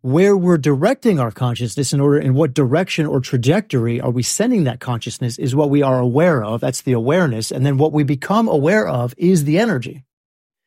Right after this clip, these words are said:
And again, the energy can be mental energy, can be masculine energy, it can be consciousness energy, it can be our mind, essentially, our thoughts, our beliefs. Or it can be the feminine energy, which is the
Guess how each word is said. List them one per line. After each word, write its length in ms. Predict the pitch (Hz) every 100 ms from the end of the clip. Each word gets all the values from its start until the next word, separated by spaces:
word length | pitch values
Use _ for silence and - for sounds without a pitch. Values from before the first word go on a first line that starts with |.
| _ _ _ -
And 100 | 143
again, 200 | 180 180
the 100 | 151
energy 300 | 170 147 165
can 160 | 165 147
be 100 | 151
mental 560 | 123 123 117 123 127
energy, 380 | 123 131 135 190
can 200 | 170 135
be 120 | 127
masculine 680 | 117 120 123 120 - 131 131
energy, 300 | 135 165 151
it 20 |
can 80 | 135
be 80 | 120
consciousness 680 | - 127 120 135 131 117
energy, 360 | 127 127 131 196
it 880 | - _ _ _ _ _ _ _ -
can 80 |
be 60 | 131
our 100 | 131
mind, 420 | 135 135 127 135
essentially, 480 | 139 143 131 156 151
our 100 | 139
thoughts, 360 | 127 123 143 135
our 40 |
beliefs. 440 | 123 120 135 - - - - _ _ _ _ _ _ _ _ _ _ _ _ -
Or 300 | 208 233 233
it 100 | 226
can 200 | 202 185
be 500 | 185 196 196 208 _ _ _ _ _ _ _ _ _ _
the 80 | -
feminine 580 | - - 147 139 139 135
energy, 400 | 131 139 131 185
which 240 | 151 139
is 220 | 143 135 123
the 520 | 131 135 135 139